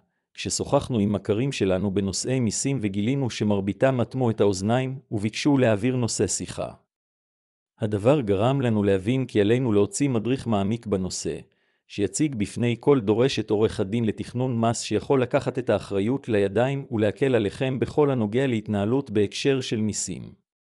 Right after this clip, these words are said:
הישארו איתנו ותגלו מתי תצטרכו אותו ואיך תוכלו להגיע אליו.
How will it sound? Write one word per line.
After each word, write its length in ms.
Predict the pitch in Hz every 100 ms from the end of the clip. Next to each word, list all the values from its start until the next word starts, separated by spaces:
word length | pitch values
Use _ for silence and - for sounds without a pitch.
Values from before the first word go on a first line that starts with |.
| _ _ _ _ _ _ _
הישארו 460 | 104 - 98 104 123
איתנו 520 | 110 120 123 98 101
ותגלו 400 | 95 95 107 131
מתי 320 | 113 - 131
תצטרכו 600 | 123 110 - 107 - 160
אותו 320 | 139 127 123
ואיך 360 | 92 110 151 143
תוכלו 400 | - 104 143 143
להגיע 460 | 107 101 98 101 95
אליו. 260 | 82 65